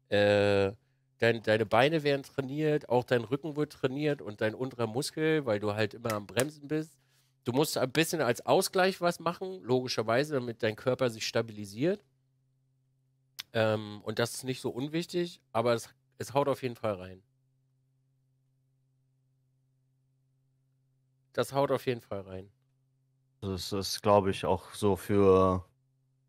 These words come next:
Speaker 2: für, für den Kopf ist es auch ein gutes Training. Reaktionszeit kann man verbessern.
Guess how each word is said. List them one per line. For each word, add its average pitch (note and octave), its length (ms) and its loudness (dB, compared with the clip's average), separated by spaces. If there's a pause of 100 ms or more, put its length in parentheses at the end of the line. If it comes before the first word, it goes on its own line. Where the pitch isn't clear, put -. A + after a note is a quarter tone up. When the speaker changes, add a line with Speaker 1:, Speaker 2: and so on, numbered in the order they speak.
(320)
Speaker 2:
für, G2+ 180 -6
für - 160 0
den G#2+ 140 4
Kopf - 280 4
ist G#2+ 160 -2
es F2+ 160 -2
auch F#2 320 4 (1000)
ein G#2+ 80 -4
gutes G#2 300 -2
Training. F#2+ 440 0 (2250)
Reaktionszeit G#2+ 1080 6
kann G2 120 0
man F#2+ 140 0
verbessern. F#2 680 0